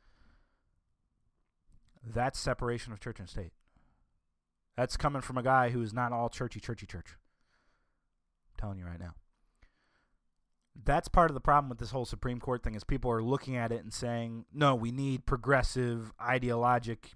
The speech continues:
people who are gonna side with the little man." This isn't about siding with a business or a little man or anything. It's literally about having a spirit of the law,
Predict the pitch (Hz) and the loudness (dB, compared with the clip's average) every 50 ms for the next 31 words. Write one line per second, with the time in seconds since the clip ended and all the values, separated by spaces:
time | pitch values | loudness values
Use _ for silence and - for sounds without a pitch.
0 | - - - - 147 139 - 135 135 135 127 120 - - - - - - _ _ | -4 0 2 2 2 2 4 4 4 4 2 0 -4 -10 -20 -20 -20 -20 _ _
1 | _ _ _ _ _ _ _ _ - - 131 131 127 113 135 127 123 117 117 113 | _ _ _ _ _ _ _ _ -2 2 4 4 4 4 2 0 2 0 0 -2
2 | 113 - - - - - 151 131 131 135 131 127 127 120 - - 127 123 117 123 | -4 -6 -8 -6 0 4 6 6 6 6 4 0 -4 -4 -2 -2 -2 0 2 2
3 | 139 131 120 113 104 104 98 95 90 82 82 78 - - - - - _ _ _ | 2 2 2 0 -2 -6 -8 -8 -10 -12 -14 -18 -14 -14 -14 -14 -16 _ _ _
4 | _ _ _ _ _ _ _ _ _ _ _ _ _ _ _ _ _ _ _ _ | _ _ _ _ _ _ _ _ _ _ _ _ _ _ _ _ _ _ _ _
5 | _ _ _ _ 135 123 117 - 165 160 170 175 143 139 135 135 - - - - | _ _ _ _ -10 -8 -8 -6 -6 -4 -4 -2 0 0 0 -2 -4 -6 -2 0
6 | 127 120 123 123 120 117 117 113 107 107 101 92 98 110 110 107 104 104 104 104 | 2 2 2 0 -2 -4 -4 -4 -2 -4 -4 -4 -2 -2 -2 -2 -4 -6 -6 -6
7 | 101 - - 110 104 101 95 95 101 104 107 104 101 104 101 101 101 101 101 101 | -6 -8 -8 -6 -6 -6 -6 -6 -6 -6 -6 -4 -6 -6 -6 -6 -6 -6 -6 -6
8 | 101 95 95 98 107 107 - 123 120 123 117 113 113 120 156 190 180 151 131 127 | -6 -8 -8 -8 -6 -6 -6 -6 -6 -8 -8 -6 -4 0 0 2 4 4 4 2
9 | 117 104 - 120 113 110 110 - - - - - 156 160 170 170 156 143 139 - | 2 4 4 4 4 4 2 0 -6 -16 -8 -2 0 0 2 2 -2 -6 -6 -12
10 | - - _ _ _ _ _ _ _ _ _ _ _ _ _ _ _ _ _ _ | -18 -20 _ _ _ _ _ _ _ _ _ _ _ _ _ _ _ _ _ _
11 | _ - 127 - - - - - 143 147 147 139 139 131 127 127 135 139 131 127 | _ -8 -6 -6 -6 -4 0 2 4 6 6 6 4 2 0 0 2 4 6 6
12 | 131 135 127 127 127 127 | 6 6 6 4 2 0